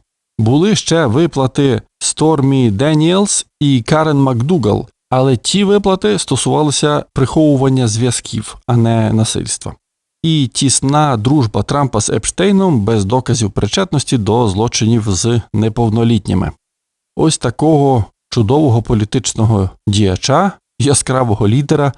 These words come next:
американці зробили своїм президентом, а тепер вони чомусь вже не дуже раді. При цьому всі ці факти були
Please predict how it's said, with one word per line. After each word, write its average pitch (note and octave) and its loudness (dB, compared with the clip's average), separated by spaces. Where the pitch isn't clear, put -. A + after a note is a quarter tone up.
американці A2+ 0
зробили G#2+ 0
своїм A2+ 0
президентом, G#2 -2
а G#2+ -4
тепер F3 0
вони C3 0
чомусь B2 2
вже G#2+ 0
не B2+ 2
дуже A2 2
раді. G#2 -6
При C3 0
цьому D3+ 0
всі - -2
ці B2 0
факти D#3 -2
були A#2+ 0